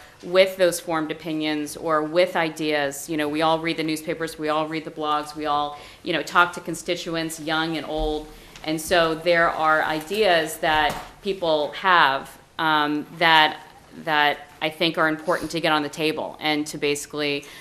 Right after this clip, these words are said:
scribe them, to, to write them down, to have, um, one or two or three ideas that we ask our town leaders, the town administrator and the superintendent,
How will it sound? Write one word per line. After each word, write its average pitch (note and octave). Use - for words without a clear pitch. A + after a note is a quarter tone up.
scribe D3+
them, C3
to, D3
to -
write D3
them D3+
down, C#3+
to C#3+
have, D#3+
um, D3
one F#3+
or D#3
two G3
or D3+
three F3
ideas D#3+
that D#3
we D3
ask E3+
our D3+
town D3+
leaders, D3+
the C#3+
town D#3
administrator D3+
and D3
the C#3+
superintendent, D3